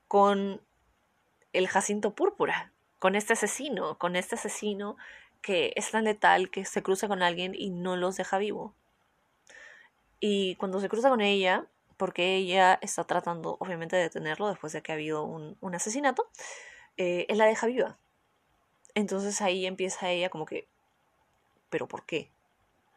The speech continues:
Entonces como que, eh, eventualmente,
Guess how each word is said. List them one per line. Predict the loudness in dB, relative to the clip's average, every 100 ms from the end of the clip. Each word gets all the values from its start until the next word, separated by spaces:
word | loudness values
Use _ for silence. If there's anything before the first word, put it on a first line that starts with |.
| _ -10 -4
Entonces | -2 -2 -2
como | -2 -2
que, | 0 -4 -8 -20 -20 -20 _ 2
eh, | 4 6 4
eventualmente, | 2 2 0 4 6 6